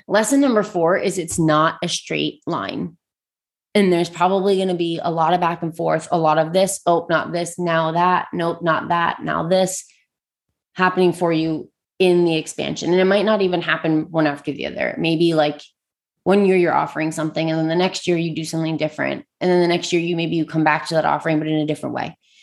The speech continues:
And this is what I've been doing, at least this year. I feel like I have had a hundred different ideas, so many different offerings. I ran a membership for three months this year and then decided to cancel it because it didn't feel right, but it felt right at the start.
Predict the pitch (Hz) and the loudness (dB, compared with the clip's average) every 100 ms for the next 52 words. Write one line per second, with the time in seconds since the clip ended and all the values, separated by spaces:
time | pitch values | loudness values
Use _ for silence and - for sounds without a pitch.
0 | _ _ _ _ - 202 185 180 170 - | _ _ _ _ 0 2 4 4 2 -4
1 | _ _ _ - 202 233 214 165 143 139 | _ _ _ -2 0 2 0 2 2 2
2 | 143 - - - - - - - 143 139 | 0 -10 -12 -10 -10 -6 -4 -4 -4 -6
3 | - - 165 - - 104 - 175 175 208 | -10 -6 -4 -4 -4 -4 0 0 2 2
4 | 196 190 170 170 165 160 156 147 147 - | 2 2 0 0 -2 -6 -4 -2 -4 -8
5 | - - 208 233 220 180 180 175 151 151 | -14 0 2 4 2 0 -4 -6 -4 -4
6 | 156 147 147 147 139 - _ _ _ _ | -2 0 0 -2 -6 -16 _ _ _ _
7 | - - 214 247 247 196 165 165 143 160 | -10 0 2 4 4 2 0 -4 -4 -4
8 | 160 160 160 175 175 - _ _ _ _ | -4 -4 -4 -4 -6 -14 _ _ _ _
9 | - 175 165 147 156 233 240 214 247 233 | 0 2 2 2 4 4 2 2 -2 -4
10 | _ _ - 185 185 185 180 175 - 202 | _ _ -4 -2 0 0 -2 -2 0 2
11 | 214 190 180 185 208 190 175 175 160 156 | 4 2 0 -2 0 0 2 0 -2 -2
12 | 151 147 - 214 208 220 185 180 180 180 | -4 -6 -2 0 0 -2 -2 -2 -2 -2
13 | 180 - 196 190 185 185 - - - 220 | -4 -2 -2 0 0 -2 -4 -6 0 2
14 | 233 202 180 165 160 - 180 180 175 | 4 2 2 -2 -4 0 4 4 4